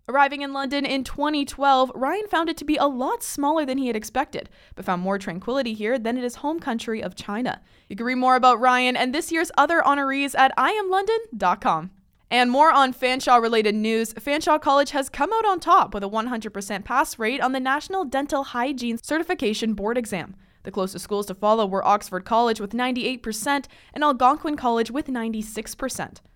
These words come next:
It was a tough year for students since the covid nineteen pandemic put their programming on hold.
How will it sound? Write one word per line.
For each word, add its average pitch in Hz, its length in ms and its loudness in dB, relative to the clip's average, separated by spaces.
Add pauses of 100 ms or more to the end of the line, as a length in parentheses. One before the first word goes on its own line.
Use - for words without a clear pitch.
(180)
It 190 60 -4
was 196 100 -6
a 196 60 -4
tough 214 240 0
year 208 140 0
for 185 140 -6
students 226 480 -4
since 240 160 -8
the 240 60 -10
covid 269 260 0
nineteen 262 360 -2
pandemic 262 520 -2
put 330 200 -4
their 403 140 0
programming 233 640 -2
on 190 160 -2
hold. 240 400 -4